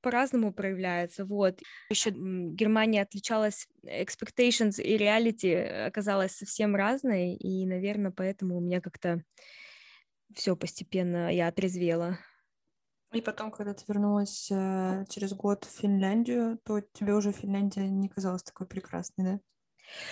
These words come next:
Speaker 1: Ну, на самом деле, я не знаю, мне как-то в Германии вот моменты, какие я хочу отметить, это, м, очень динамичная жизнь,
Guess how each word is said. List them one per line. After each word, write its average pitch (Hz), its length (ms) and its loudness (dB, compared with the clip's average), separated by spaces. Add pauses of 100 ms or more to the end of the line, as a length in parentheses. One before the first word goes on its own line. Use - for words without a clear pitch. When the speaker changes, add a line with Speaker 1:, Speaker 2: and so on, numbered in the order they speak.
(180)
Speaker 1:
Ну, 247 100 2
на 240 100 4
самом 285 240 0
деле, 285 440 4
я 254 120 2
не 269 100 2
знаю, 269 280 2
мне 214 120 2
как-то 220 240 -10
в 220 60 -6
Германии 247 760 2 (220)
вот 220 220 -10
моменты, 220 460 0
какие 214 400 0
я 208 120 4
хочу 214 220 -2
отметить, 214 420 -4
это, 196 400 2 (100)
м, 69 180 -8
очень 208 320 2
динамичная 226 600 2
жизнь, 262 400 -2